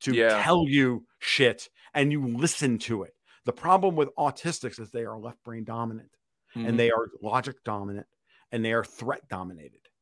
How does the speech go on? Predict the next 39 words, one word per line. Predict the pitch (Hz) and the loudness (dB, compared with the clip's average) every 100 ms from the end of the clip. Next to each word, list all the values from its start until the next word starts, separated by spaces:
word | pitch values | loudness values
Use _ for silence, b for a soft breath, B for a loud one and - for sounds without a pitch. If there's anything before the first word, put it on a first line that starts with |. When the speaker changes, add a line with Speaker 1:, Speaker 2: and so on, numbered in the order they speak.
| _ _ _ _ _ 123 | _ _ _ _ _ -4
Speaker 1:
And | 110 110 | -2 -2
you | 107 | -2
have | 131 143 - | 2 0 2
to, | 147 127 - _ - | 0 0 -4 _ -14
you | 127 139 | -4 -2
have | 117 165 175 | 2 2 2
to | 156 | 2
get | 165 | 2
some, | 117 147 | 4 4
Speaker 2:
Yeah, | 131 | 4
that's | 110 - | 0 -2
true. | 151 123 | -2 6
Speaker 1:
you | 151 | 6
have | 190 | 8
to | |
get | 196 185 | 6 6
some | 185 | 6
in-, | 175 - | 4 4
integration | 175 139 143 151 127 123 | 2 2 4 4 4 -2
of | 107 | -2
those | 107 | -2
two | - 104 | -4 -14
things. | - 147 110 - - b b b | -4 -2 -2 -6 -20 b b b
And | 143 131 | 4 4
so | 143 139 | 8 8
I | 135 | 8
absolutely | 143 156 - 190 175 | 8 4 2 -4 0
recommend | 156 147 143 143 135 - | 0 0 2 2 0 2
every | 139 139 151 143 | 2 2 0 2
libertarian | 135 139 135 139 131 | 0 0 0 2 2
autiste | - 127 - 127 - 123 | 0 -2 0 -2 -2 -2
or | |
every | 117 139 | -2 -2
Spurg | 131 - 147 139 | -4 0 0 2
boy | 110 113 | 0 2
out | 127 147 - | 4 4 0
there, | 98 - B B B | -4 -6 B B B
it's | 107 - | -6 -6
time | - 107 107 117 156 | -8 -2 2 2 0